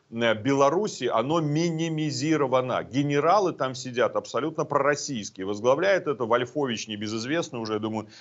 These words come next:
всем и украинским зрителям, секретарь Совета Безопасности, урожде-, уроженец Калуги. Э, поэтому Хренин точно так же выполняет приказы Шойгу. Он звонил до двадцать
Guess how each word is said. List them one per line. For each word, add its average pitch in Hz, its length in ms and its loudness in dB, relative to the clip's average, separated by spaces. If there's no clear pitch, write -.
всем 143 300 2
и - 20 0
украинским 139 640 0
зрителям, 113 460 -2
секретарь 139 520 2
Совета 135 360 -2
Безопасности, 123 760 0
урожде-, 110 400 -4
уроженец 120 580 0
Калуги. 120 480 0
Э, 110 500 6
поэтому 147 380 4
Хренин 175 440 2
точно 151 340 -2
так 160 240 2
же 139 100 -6
выполняет 135 580 -4
приказы 123 420 0
Шойгу. 127 520 0
Он 117 120 -4
звонил 131 440 -2
до 139 280 2
двадцать 147 520 0